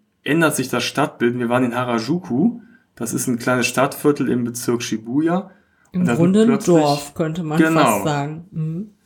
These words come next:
Speaker 1: Genau, plötzlich, äh, äh, es sind diese Metropolstädte oder die Atmosphäre, die Hochhäuser verschwinden, die Leuchtreklamen und du bist plötzlich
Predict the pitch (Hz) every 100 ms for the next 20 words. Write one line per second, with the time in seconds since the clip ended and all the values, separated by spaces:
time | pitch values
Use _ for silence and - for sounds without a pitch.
0 | _ - 135 131 110 - 139 160 160 147
1 | - 131 - 123 - - - 127 127 135
2 | 139 135 120 120 120 - 113 - 131 151
3 | 151 147 - - - 135 135 139 131 123
4 | 123 117 117 123 - - 143 139 127 120
5 | 120 147 147 147 139 131 - 117 - 143
6 | 147 123 120 127 127 139 143 147 139 135
7 | 135 135 117 127 135 - 131 135 127